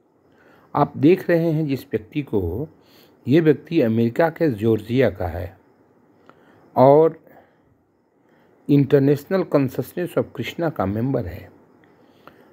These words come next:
आपको जान करके खुशी होगी कि जॉर्जिया ने हिंदू फोबिया के खिलाफ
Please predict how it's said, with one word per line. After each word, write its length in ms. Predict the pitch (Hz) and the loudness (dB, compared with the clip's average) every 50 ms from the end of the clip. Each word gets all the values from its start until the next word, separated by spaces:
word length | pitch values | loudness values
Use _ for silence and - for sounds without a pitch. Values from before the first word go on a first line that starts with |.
| _ - | _ 2
आपको 360 | 147 170 160 - - 208 196 | 2 2 2 2 2 2 4
जान 280 | 156 151 143 160 190 | 4 4 2 2 2
करके 340 | 185 - 185 165 165 - 170 | 0 -2 -2 -2 -2 -4 -6
खुशी 360 | 156 - - 143 - - 185 | -6 -6 -10 -12 -10 -8 -4
होगी 640 | 190 175 147 131 131 143 165 175 143 104 92 90 92 - - - _ _ _ _ _ _ _ _ _ _ _ _ - _ _ _ _ _ _ _ _ - | -2 0 0 0 0 0 -2 0 0 0 0 -2 -4 -10 -18 -20 _ _ _ _ _ _ _ _ _ _ _ _ -20 _ _ _ _ _ _ _ _ -4
कि 100 | - 147 | -2 0
जॉर्जिया 580 | 117 104 120 127 135 131 135 156 190 214 220 208 | 2 4 6 6 6 4 2 2 4 4 4 4
ने 200 | 190 160 135 127 | 2 2 0 0
हिंदू 380 | 110 110 123 135 143 175 226 | 0 -2 -2 -2 -2 -2 -4
फोबिया 520 | 214 - - - 127 127 156 175 196 196 170 | -6 -4 -4 -4 -2 0 2 2 2 2 2
के 140 | - 139 | 0 -4
खिलाफ 520 | 120 - - - 117 117 110 104 107 95 | -8 -8 -6 -2 0 2 2 2 0 -2